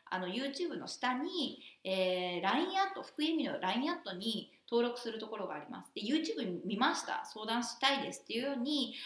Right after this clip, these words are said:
あの、ぜひメッセージいただければ、何かこうちょっとショートメッセージでも、あの、そう、相談にこう応じたいと思いますので、ぜひ、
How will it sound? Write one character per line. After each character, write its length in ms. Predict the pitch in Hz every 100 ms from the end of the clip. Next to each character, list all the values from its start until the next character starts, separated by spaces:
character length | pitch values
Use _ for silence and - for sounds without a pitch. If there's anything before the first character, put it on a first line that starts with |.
| -
あ 120 | 190 185
の、 340 | 175 175 160
ぜ 100 | 254
ひ 360 | 247 190 - - - -
メ 100 | 254
ッ 20 |
セ 160 | - 180
ー 120 | 165
ジ 80 | 151
い 60 |
た 100 | 202
だ 100 | 240
け 140 | 247 302
れ 140 | 277
ば、 500 | 262 269 208 - -
何 180 | 349 302
か 80 | 165
こ 160 | 175 180
う 60 |
ち 80 | 214
ょ 40 |
っ 20 | 175
と 60 |
シ 120 | -
ョ 80 | 208
ー 60 | 208
ト 100 | 226
メ 80 | 262
ッ 40 |
セ 160 | - 190
ー 60 |
ジ 100 | 160
で 120 | -
も、 360 | 170 247 208 156
あ 100 | 185
の、 140 | 175 165
そ 340 | - 202 190
う、 20 | -
相 180 | 190
談 240 | 185 180 175 - - - - 247
に 400 | 285 247 - - _ _ _
こ 140 | 180 185
う 40 |
応 80 | 185
じ 120 | -
た 120 | 190
い 60 | 185
と 200 | - -
思 160 | 208 240
い 40 |
ま 120 | 285
す 140 | 339 208
の 120 | 180
で、 500 | 302 339 220 - -
ぜ 120 | 285
ひ、 360 | 302 208 -